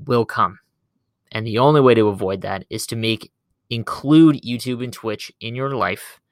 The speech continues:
Do not make your whole life about it, because your life up to this point has not been about YouTube and Twitch. It's been about, you know, your works, providing for your family, you going to school, things like that.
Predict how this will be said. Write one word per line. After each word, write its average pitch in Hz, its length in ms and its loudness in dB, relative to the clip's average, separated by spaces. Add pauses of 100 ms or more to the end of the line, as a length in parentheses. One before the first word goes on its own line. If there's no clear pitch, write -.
(600)
Do 123 180 -2
not 120 280 0
make 110 260 -4
your 110 140 0
whole 110 260 0
life 101 340 -4
about 95 380 -6
it, 92 100 -16 (220)
because 113 460 -6 (380)
your 123 160 0
life 120 280 2
up 120 120 -2
to 127 100 -4
this 117 140 -4
point 120 320 -6
has 120 200 -2
not 117 180 0
been 123 140 -2
about 120 300 0
YouTube 107 340 -10
and 85 140 -14
Twitch. - 420 -12 (160)
It's - 160 -10
been - 160 -12
about, 101 300 -8 (340)
you 120 100 -18
know, 113 120 -18
your 110 180 -4
works, 117 540 0
providing 107 420 -2
for 123 60 -2
your 120 100 2
family, 113 640 -2 (160)
you 95 320 -16
going 107 180 -8
to 123 80 -8
school, 120 680 -2
things 120 260 -6
like 123 180 0
that. 98 240 -4